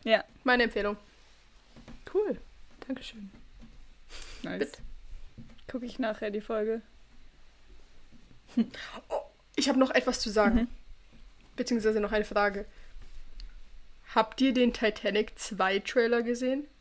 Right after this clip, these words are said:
Speaker 1: Nee. Aber das war klar.
Speaker 3: Also, gibt es einen neuen?
Speaker 2: Ich
Speaker 3: Wirklich?
Speaker 2: mein den, in dem, in dem sie so tun, als wär Leo wieder gefunden worden.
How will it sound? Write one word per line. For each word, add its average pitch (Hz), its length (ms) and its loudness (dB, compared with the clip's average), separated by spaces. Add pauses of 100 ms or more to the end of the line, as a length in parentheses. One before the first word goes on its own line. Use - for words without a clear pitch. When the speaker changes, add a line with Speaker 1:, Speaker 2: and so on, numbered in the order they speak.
(500)
Speaker 1:
Nee. 202 400 0 (680)
Aber 180 120 -6
das 185 220 -6
war 180 260 -2 (160)
klar. 175 220 -2
Speaker 3:
Also, 185 560 2 (1600)
gibt 190 280 0
es - 340 -6
einen 165 420 -2 (440)
neuen? 254 260 2 (3000)
Speaker 2:
Ich 220 80 2
Speaker 3:
Wirklich? 214 60 8 (120)
Speaker 2:
mein 240 80 10
den, 269 240 6
in 233 160 6
dem, 240 360 8 (160)
in 226 180 2
dem 240 200 6
sie 226 160 2
so 220 140 2
tun, 254 260 4
als 220 240 4
wär 214 220 8
Leo 220 520 4
wieder 202 220 4
gefunden 214 520 -2
worden. 180 320 0